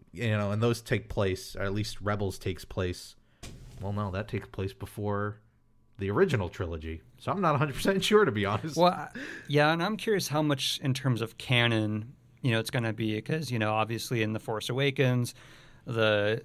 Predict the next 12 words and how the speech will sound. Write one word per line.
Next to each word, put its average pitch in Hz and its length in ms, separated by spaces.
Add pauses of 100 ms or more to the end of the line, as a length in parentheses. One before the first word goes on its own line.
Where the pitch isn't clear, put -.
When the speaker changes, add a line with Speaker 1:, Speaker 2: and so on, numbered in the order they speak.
(120)
Speaker 2:
Millennium 110 460
Falcon 107 720
is 117 140
in 107 160
the 104 280 (460)
garbage 117 640 (340)
dump, 127 280 (120)
or 113 120
in 104 100
the 104 380 (160)
whatever 104 460 (140)
that 107 180